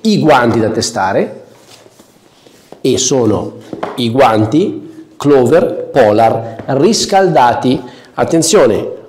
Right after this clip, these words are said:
un guanto che già di per sé, già di per sé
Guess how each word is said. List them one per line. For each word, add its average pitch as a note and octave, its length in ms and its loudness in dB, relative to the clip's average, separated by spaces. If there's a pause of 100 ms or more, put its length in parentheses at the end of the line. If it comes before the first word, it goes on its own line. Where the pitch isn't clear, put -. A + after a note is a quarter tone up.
(140)
un G#3 240 2
guanto D#3+ 580 2
che B2 180 0
già C3+ 420 2
di E3+ 180 0
per C3 200 2
sé, - 800 0
già C3 280 2
di A#2 140 0
per - 160 -2
sé - 480 0